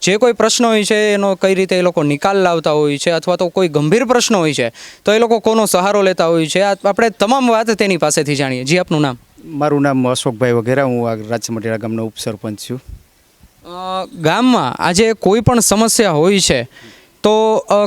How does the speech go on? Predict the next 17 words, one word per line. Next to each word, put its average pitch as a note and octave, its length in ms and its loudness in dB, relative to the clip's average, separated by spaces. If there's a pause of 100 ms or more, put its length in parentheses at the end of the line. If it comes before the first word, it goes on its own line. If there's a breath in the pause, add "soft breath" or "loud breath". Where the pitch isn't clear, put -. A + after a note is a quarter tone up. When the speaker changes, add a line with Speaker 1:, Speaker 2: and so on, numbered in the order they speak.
Speaker 1:
કઈ B3+ 180 2
રીતે B3 220 2
એનો A3+ 160 2
ઉકેલ G3+ 360 0
આવતો G3+ 200 2
હોય F#3+ 120 2
છે, G#3+ 120 0
અથવા G#3+ 160 2
તો G#3 120 2
કઈ A3 260 2
કઈ B3+ 180 2
સમસ્યા A3+ 400 2
આપણે G#3+ 180 2
કહી A3 200 2
શકાય D#3+ 300 0
કે D#3+ 120 0
જે, G3+ 440 0